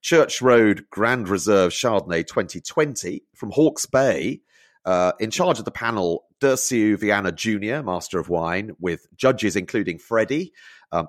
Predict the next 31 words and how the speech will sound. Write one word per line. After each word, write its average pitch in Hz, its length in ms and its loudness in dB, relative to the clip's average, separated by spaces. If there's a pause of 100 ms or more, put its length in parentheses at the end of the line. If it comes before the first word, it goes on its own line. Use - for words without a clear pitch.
Andrew 120 300 0
Johnson 92 680 -2
and 90 320 -4
Megan 87 400 -4
Clark. - 580 -10
Here's 117 380 2
their 90 180 0
tasting 92 500 -6
note. 87 300 -4 (320)
A 95 100 -4
rich, 143 500 -2
opulent 92 460 -2
style 78 500 -2
with 82 180 -8
notes 98 320 0
of - 80 -4
oatmeal, 101 500 0
vanilla, 98 500 -2
baked 110 300 -2
apple, 90 360 -6
cream, 101 580 -8
sweet - 420 -8
spices 95 600 -8
and 82 140 -14
lemon 95 300 -6
curd, 80 400 -8 (320)
well 127 220 2
integrated 87 580 -2
and 78 140 -10
balanced 76 540 -10
with - 180 -14